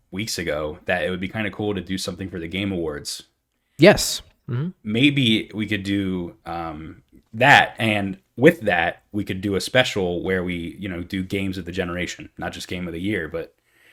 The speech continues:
Speaker 1: we go through a list of, you know, different categories, and we go through the best games of the generation. If that's something people would be interested in, I don't know.
Speaker 2: Yeah. Um, that'd be cool. Well, we should definitely do something for the Game Awards regardless.
Speaker 1: Yeah,
Speaker 2: Jeff Keighley,
Speaker 1: I agree.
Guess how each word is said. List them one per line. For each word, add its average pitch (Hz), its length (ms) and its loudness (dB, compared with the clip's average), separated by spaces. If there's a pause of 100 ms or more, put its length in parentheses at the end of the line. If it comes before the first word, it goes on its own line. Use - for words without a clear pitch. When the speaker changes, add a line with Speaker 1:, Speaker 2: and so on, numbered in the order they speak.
(240)
Speaker 1:
we 104 80 -4
go 104 180 0
through 98 200 -2
a 90 40 -2
list 92 300 -4
of, 85 400 -6
you 90 100 -8
know, 85 200 -6
different 87 240 -10
categories, 90 720 -2 (300)
and 95 80 -4
we 92 40 -4
go 92 120 0
through 95 120 -4
the 90 60 -4
best 90 240 -4
games 87 240 -6
of 85 60 -8
the 82 60 -8
generation. 92 560 -6 (120)
If - 80 -14
that's 92 160 -2
something 90 240 -4
people 90 240 -6
would 80 80 -6
be 85 80 -10
interested 85 380 -10
in, 82 120 -12
I 80 60 -8
don't 82 120 -8
know. 80 120 -12 (920)
Speaker 2:
Yeah. 123 160 0 (760)
Um, 104 460 2 (240)
that'd 110 180 4
be - 60 -2
cool. 117 180 4
Well, 107 140 4
we 110 80 6
should 117 100 2
definitely 113 260 4
do 95 120 -2
something 95 440 -6
for 98 100 -4
the 95 60 0
Game 87 200 -4
Awards - 300 -8
regardless. - 580 -6 (500)
Speaker 1:
Yeah, - 80 0
Speaker 2:
Jeff 110 140 4
Keighley, 117 200 4
Speaker 1:
I - 40 6
agree. - 160 -8